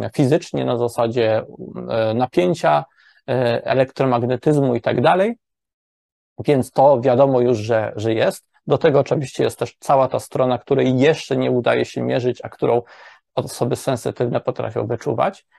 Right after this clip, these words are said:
No i niestety jest tak, że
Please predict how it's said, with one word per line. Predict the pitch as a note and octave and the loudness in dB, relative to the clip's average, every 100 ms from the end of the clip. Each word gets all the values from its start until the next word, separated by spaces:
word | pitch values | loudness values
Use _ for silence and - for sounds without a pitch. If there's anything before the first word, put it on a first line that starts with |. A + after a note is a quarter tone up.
| _ _ _ _ - | _ _ _ _ 2
No | D3+ G#3 | 4 6
i | C4 B3+ C4 - | 6 4 2 0
niestety | D#3 D#3+ D#3 E3 F#3 | -2 0 0 2 2
jest | D3+ A2+ | 2 0
tak, | - C3 C3+ A#2+ | 0 2 2 0
że | B2 B2 C3 C#3 | 2 4 4 2